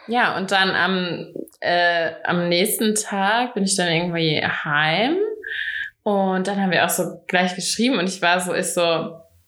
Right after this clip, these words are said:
es war irgendwie noch so ein bisschen was von dem Feuerwerk so übrig.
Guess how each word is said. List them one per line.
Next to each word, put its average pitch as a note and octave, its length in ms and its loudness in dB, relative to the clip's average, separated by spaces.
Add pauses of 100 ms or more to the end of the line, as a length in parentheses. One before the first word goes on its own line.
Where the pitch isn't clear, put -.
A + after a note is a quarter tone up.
(880)
es - 80 -8
war B3+ 220 2
irgendwie D#4 220 0
noch C4+ 160 2
so - 100 -2
ein A#3 80 0
bisschen A#3+ 320 0
was B3 160 0
von A#3 140 0
dem G#3 120 2
Feuerwerk G#3+ 640 0
so - 140 -4
übrig. A3 1040 0